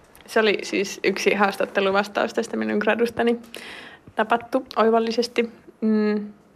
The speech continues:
tavallaan joo, jos olet, jos tavallaan, no se miten mä tulkitsen sen, tää ei ollut siis mun statementti, tää oli yhden henkilökoht-, yhden diskordianismin henkilökohtainen näkemys, niin e-,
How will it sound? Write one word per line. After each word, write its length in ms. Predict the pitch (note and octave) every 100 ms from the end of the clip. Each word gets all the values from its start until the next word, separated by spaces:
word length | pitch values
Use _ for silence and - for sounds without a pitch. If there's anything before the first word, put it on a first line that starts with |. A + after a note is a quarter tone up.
| - - -
tavallaan 760 | G3+ G#3 G3+ G3 F#3 F#3 F#3
joo, 180 | F#3+ F#3+
jos 220 | F3+ F#3
olet, 400 | F#3+ F#3+ F#3 -
jos 160 | F3+ F3+
tavallaan, 420 | F#3 F3+ F3+ - - -
no 180 | G3+ -
se 120 | -
miten 200 | A3 A#3
mä 80 | G#3+
tulkitsen 480 | G#3 G#3+ F3 F3 E3+
sen, 140 | G3
tää 120 | F3+ F3
ei 100 | F3
ollut 140 | F3+
siis 200 | F3+ F#3+
mun 220 | G3 F#3
statementti, 580 | - - G3+ F#3+ G3+ G#3
tää 140 | -
oli 120 | - G3+
yhden 200 | G3+ G3
henkilökoht-, 460 | G3 G3+ - G3+ -
yhden 300 | G#3 G#3 G3+
diskordianismin 840 | G3+ G#3 G3+ - A3 G#3+ G#3+ G#3+ A3
henkilökohtainen 580 | G3+ G#3+ G#3 G#3 G#3
näkemys, 380 | G#3 G3+ G3+ G#3 - - - - - - _
niin 200 | F#3+ E3 -
e-, 80 | -